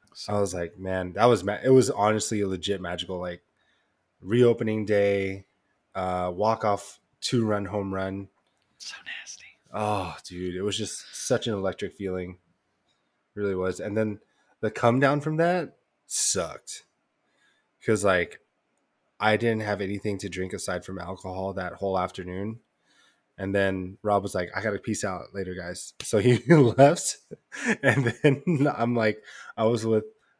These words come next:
Speaker 2: um, our buddies, and they all live local, like, like, within a twenty-minute drive of s-, downtown San Diego. I live forty-five minutes away from sa-, downtown San Diego.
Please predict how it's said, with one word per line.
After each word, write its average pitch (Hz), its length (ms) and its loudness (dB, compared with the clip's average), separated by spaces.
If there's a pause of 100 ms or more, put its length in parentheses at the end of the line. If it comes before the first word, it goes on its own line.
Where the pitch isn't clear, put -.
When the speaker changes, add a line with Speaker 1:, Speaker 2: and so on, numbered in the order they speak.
(140)
Speaker 2:
um, 98 240 -4
our 92 120 -4
buddies, 104 600 0 (840)
and 95 560 -2
they 131 180 6
all 160 140 4
live 117 220 2
local, 101 580 0 (300)
like, 101 340 -8 (380)
like, 90 200 -10 (360)
within 104 680 2 (280)
a 107 80 -10
twenty-minute 110 560 0
drive 95 220 -2
of 95 100 -8
s-, - 140 -10 (180)
downtown 92 420 -4
San 95 160 -6
Diego. 90 300 -4
I 90 260 -4
live 101 380 -2 (580)
forty-five 104 500 2
minutes 95 320 -6
away 92 200 -4
from 90 180 -12
sa-, - 260 -10
downtown 90 400 -10
San 90 200 -10
Diego. 87 400 -8